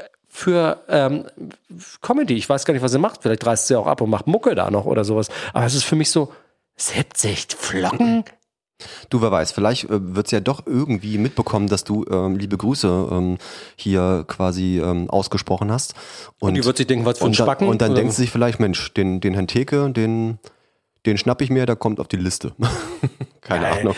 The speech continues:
Speaker 1: Ja, jetzt ist, jetzt brauche ich die Liste auch nicht mehr. Ich habe mir ein Ticket schon gekauft.
Speaker 2: Kannst ja wieder verkaufen.
Speaker 1: Nein.
Speaker 2: <laughs>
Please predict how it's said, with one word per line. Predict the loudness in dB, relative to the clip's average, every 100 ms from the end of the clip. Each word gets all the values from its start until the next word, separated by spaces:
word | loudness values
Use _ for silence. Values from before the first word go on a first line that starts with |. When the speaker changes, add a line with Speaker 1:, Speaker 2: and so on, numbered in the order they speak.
| -2 0
Speaker 1:
Ja, | 2
jetzt | 2 2
ist, | 0
jetzt | 2 2 2 2 2 2
brauche | 2 2
ich |
die | 2
Liste | 2 2
auch | 2
nicht | 4
mehr. | 2
Ich | 2
habe | 2
mir | 0
ein | 0
Ticket | 0 0 2
schon | 0
gekauft. | 2 2 4 2 -2
Speaker 2:
Kannst | -6 -4
ja |
wieder | -2 0
verkaufen. | -2 -2 -4 0 0
Speaker 1:
Nein. | 2 2 2 2 0 -4 -4
Speaker 2:
<laughs> | -4